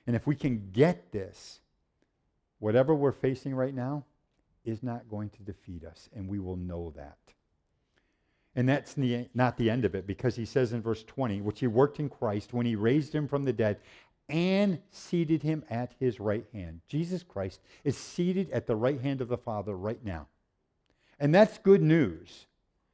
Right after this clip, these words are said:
except for Paul in the next chapter takes it a step further when he says this, "He has raised us up together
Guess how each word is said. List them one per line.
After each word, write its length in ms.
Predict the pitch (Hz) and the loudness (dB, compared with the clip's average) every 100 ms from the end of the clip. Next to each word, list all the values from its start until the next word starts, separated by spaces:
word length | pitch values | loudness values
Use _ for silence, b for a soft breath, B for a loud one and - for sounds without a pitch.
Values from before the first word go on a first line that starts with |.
| _ | _
except 320 | 123 - 139 | -12 -4 -2
for 100 | - | -2
Paul 420 | 127 - 160 175 175 | -2 2 4 4 0
in 180 | 127 | -2
the 80 | 123 | -2
next 240 | 123 123 - | -2 -6 -6
chapter 340 | 131 117 117 | -4 -4 -6
takes 300 | - 117 - | -6 -6 -4
it 80 | 110 | -8
a 20 | |
step 340 | - 113 - | -4 -6 -4
further 300 | - 147 104 | -4 -2 -2
when 160 | 90 101 | -4 -4
he 80 | 107 | -6
says 320 | - 117 92 | -4 -2 -2
this, 320 | 107 90 - b b b | -2 -2 -6 b b b
"He 220 | - 170 131 | -4 0 4
has 200 | 147 120 | 4 4
raised 460 | 110 139 170 - | 4 6 4 4
us 300 | 175 190 190 | 6 6 4
up 240 | 120 107 - | 2 0 0
together 400 | 113 101 104 | 0 2 2